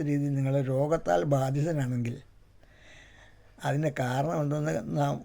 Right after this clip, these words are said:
കണ്ടെത്തി ദൈവത്തോട് പാപമാണേ പാപം ഏറ്റു പറഞ്ഞ് പ്രാർത്ഥിച്ച്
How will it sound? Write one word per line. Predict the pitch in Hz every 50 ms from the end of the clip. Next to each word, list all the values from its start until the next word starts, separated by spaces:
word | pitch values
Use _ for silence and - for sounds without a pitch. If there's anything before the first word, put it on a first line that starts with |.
| - -
കണ്ടെത്തി | 131 131 131 147 - 151 139 - - 160 - - 131
ദൈവത്തോട് | 123 123 127 135 139 139 - 139 139 139 143 - - - - - - - - - - - - - - - -
പാപമാണേ | - 131 127 135 135 160 160 156 156 160 160 160 170 156 151
പാപം | 147 139 147 160 160 160 156
ഏറ്റു | 160 156 - - 175 175
പറഞ്ഞ് | 170 165 175 190 208 - - - - - - - - - - - - - - - - - -
പ്രാർത്ഥിച്ച് | - 127 120 127 127 127 - 151 147 139 - 123